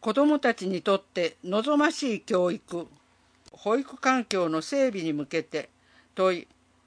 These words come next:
今後も住民の声を聞き、少数意見でも大切にし、問題があれば立ち止まって再考するよう要望する。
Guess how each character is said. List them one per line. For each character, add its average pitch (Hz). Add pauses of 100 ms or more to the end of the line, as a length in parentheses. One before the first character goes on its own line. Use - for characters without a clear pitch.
(260)
今 240
後 233
も 214 (180)
住 240
民 294
の 254
声 277
を 165
聞 156
き、 160
少 285
数 277
意 269
見 202
で 165
も 156
大 180
切 185
に 175
し、 160 (400)
問 240
題 247
が 233
あ 208
れ 185
ば 160
立 220
ち 254
止 294
ま 277
っ 269
て -
再 247
考 269
す 247
る 247
よ 202
う 165
要 170
望 165
す 156
る。 147